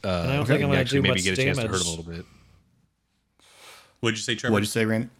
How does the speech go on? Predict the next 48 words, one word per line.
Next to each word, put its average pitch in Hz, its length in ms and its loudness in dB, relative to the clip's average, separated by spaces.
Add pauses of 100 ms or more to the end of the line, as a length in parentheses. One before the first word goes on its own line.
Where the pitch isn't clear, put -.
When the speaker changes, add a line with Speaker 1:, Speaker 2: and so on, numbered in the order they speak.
(160)
Speaker 2:
I - 20 -12
said, 127 160 -4
I 127 60 2
don't 139 100 0
think 135 140 0
I'm 123 60 -2
gonna 123 140 0
do 123 160 -2
much 120 260 -4
damage, 120 380 -2
honestly. 123 680 -2 (400)
<laughs> - 420 -20
Speaker 4:
I'll 104 320 0
shoot. - 400 -6 (200)
Speaker 3:
I 127 40 -2
mean, 123 160 0
you 170 120 2
only 185 160 0
wa-, 151 300 0
rolled 117 280 -4
one 110 220 -2
success, - 500 -14
so - 160 -10
that 104 100 -8
you 117 160 -6
did 151 160 -2
literally 127 400 -2
the 104 120 -2
least 113 340 -4
amount 107 220 0
of 92 60 -4
damage 92 340 -4
that 95 140 -14
you 104 60 -12
could 101 220 -8
ever 101 220 -4
possibly 92 440 -10
do 87 140 -16
on 85 100 -18
an 87 120 -16
attack, - 340 -18
to 98 100 -16
be 87 120 -14
fair. - 180 -20 (440)
Speaker 2:
Okay. - 120 -12
Speaker 3:
Um, 95 360 -2 (280)
but 110 100 0
yeah, 82 120 -8